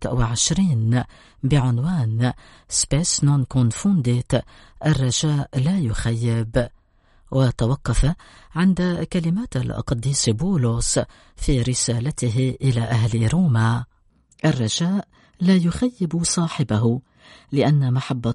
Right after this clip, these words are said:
الله أفيضت في قلوبنا بالروح القدس الذي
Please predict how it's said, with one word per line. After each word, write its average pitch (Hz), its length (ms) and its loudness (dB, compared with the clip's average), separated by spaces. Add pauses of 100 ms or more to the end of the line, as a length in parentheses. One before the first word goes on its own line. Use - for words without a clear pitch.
الله 156 440 2 (460)
أفيضت 185 640 0
في 135 240 0
قلوبنا 123 800 4 (320)
بالروح 147 520 0
القدس 123 720 0 (360)
الذي 139 520 0